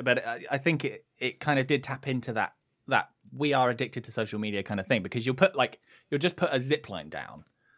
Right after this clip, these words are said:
just to help someone get up a cliff, and then you'll come back the next day and, and ten thousand people have liked that zip line. And it does give you that kind of hit of dopamine that, that I guess that's kind of the point. That's kind of, like, what he was,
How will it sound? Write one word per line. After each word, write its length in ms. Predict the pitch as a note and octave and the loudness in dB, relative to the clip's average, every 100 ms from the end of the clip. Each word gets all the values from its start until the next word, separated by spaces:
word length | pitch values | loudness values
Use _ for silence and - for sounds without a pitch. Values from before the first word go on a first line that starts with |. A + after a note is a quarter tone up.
| _ - | _ 0
just 160 | C3+ | 0
to 60 | A#2 | 4
help 200 | C#3 B2 | 2 2
someone 260 | B2 G#2 G2+ | -2 -2 -2
get 160 | A2+ | -2
up 160 | G2+ - | -2 -6
a 40 | |
cliff, 540 | - B2+ E2+ - - - _ _ _ | -4 0 0 -2 -14 -20 _ _ _
and 100 | C3 | 4
then 100 | B2+ | 6
you'll 100 | B2 | 4
come 200 | - C3+ | 2 4
back 160 | B2 A2+ | 4 2
the 80 | A#2 | 2
next 240 | B2+ B2 | 0 0
day 180 | G2 F2+ | -4 -4
and, 160 | F#2 - | -4 -4
and 260 | A2 G#2 F#2 _ - | -4 -4 -6 _ -8
ten 220 | - A#2+ | -2 0
thousand 320 | A#2 A2 G#2 G#2+ | 4 2 0 -6
people 240 | B2 A2 | -4 -2
have 160 | A#2 G#2+ | -2 0
liked 420 | A2 A#2+ - A2 | 4 2 2 0
that 200 | G#2+ - | 0 0
zip 220 | G#2+ - | -4 -4
line. 340 | G2+ D2 D2+ - _ _ - _ - | -4 -6 -10 -20 _ _ -20 _ 2
And 140 | B2+ | 2
it 100 | B2+ | 4
does 200 | C#3 E3+ | 6 6
give 200 | C3+ E3 | 6 2
you 100 | C#3+ | 4
that 160 | B2+ - | 2 2
kind 160 | C#3+ A#2 | 0 0
of 80 | C3+ | 2
hit 140 | G#2 | 0
of 120 | G#2 | 6
dopamine 480 | C#3 B2+ A#2 G2+ F#2+ | 8 8 6 2 2
that, 220 | F#2+ G2 | 0 0
that 180 | A2 - - | -2 0 0
I 80 | B2 | 6
guess 240 | D3 - | 6 6
that's 240 | C#3 - | 2 2
kind 220 | - D3+ B2+ | -2 0 2
of 80 | |
the 80 | G2 | -2
point. 380 | - - A2 - | -6 -4 -4 -2
That's 180 | G#2 D2+ | -10 -10
kind 200 | - A2+ | -4 -2
of, 80 | G2+ | 0
like, 160 | G2+ G#2+ | 0 0
what 260 | G#2+ F#2 | 0 0
he 80 | G#2+ | -2
was, 320 | G2 - - | -6 -8 -16